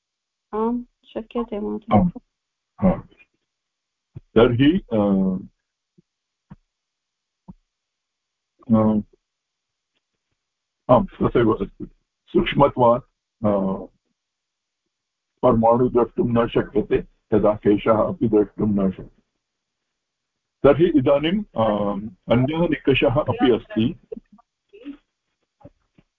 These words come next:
Speaker 2: अन्यः निकषः अपि अस्ति यत्, अ, अ, परमाणुः परिमाणं, अ,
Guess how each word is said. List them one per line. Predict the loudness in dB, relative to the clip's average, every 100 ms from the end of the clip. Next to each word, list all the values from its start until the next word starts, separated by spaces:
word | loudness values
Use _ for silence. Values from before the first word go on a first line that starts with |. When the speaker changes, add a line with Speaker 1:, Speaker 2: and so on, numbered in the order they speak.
| _ _ _ _
Speaker 2:
अन्यः | 4 4 4
निकषः | 2 0 0 2 0
अपि | -2 0 2
अस्ति | 2 0 0 0
यत्, | -2 -2 0
अ, | 2 2 0 -4 -6 _ _ _ _ _ _ -4
अ, | -4 -4 -8 -10 _ _ _ _ _ _
परमाणुः | 2 4 4 2 2 0
परिमाणं, | 2 2 4 4 2 2 0 -2 -4 _ _ _ _
अ, | 0 2 2 0 0 0